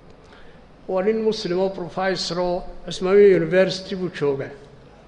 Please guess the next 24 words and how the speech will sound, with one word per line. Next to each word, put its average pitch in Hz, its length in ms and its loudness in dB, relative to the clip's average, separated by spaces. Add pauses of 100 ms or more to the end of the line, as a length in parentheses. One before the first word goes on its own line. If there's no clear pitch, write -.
(920)
Wuxuu 185 160 -2
yidhi, 196 140 2
"Berri 190 240 -2
toole 208 280 2
maydun 190 300 2
nagala 190 280 2
soo 196 260 0
qayb 190 260 0
geli. 180 240 2 (640)
Saddex 214 440 2 (100)
boqol 214 340 2
oo 208 280 2 (200)
kun 196 420 4 (1160)
baa 208 160 4
jooga 196 480 2
meesha 208 380 0
oo 196 220 0
qalin 185 240 2
jabinaya." 175 500 0 (1700)
Wuxuu 233 320 2
yidhi, 190 280 0 (1700)
"Qof 214 280 0
bini 190 180 2
aadmiya, 180 680 0